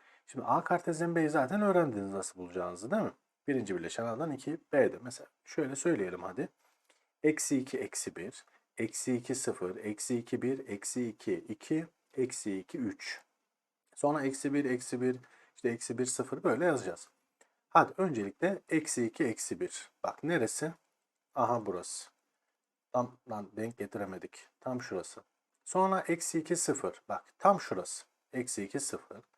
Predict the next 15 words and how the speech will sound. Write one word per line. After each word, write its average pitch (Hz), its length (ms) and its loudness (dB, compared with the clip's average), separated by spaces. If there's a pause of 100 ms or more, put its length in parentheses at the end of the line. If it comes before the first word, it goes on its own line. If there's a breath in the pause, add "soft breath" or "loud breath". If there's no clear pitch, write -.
(280 soft breath)
Sonra 180 480 2 (200)
eksi 120 380 0
iki, 135 260 0
bir. - 420 -6
Bakın. 131 480 -6 (1200)
Şurası. 98 580 -6 (480 soft breath)
Sonra 185 400 2
eksi 151 460 4
iki, 170 380 4 (140)
iki. 104 520 -4 (280)
Şurası. 110 1000 -4 (1000)
Sonra 139 440 4
eksi 135 400 -2
iki, 131 180 -4
üç. 139 800 -4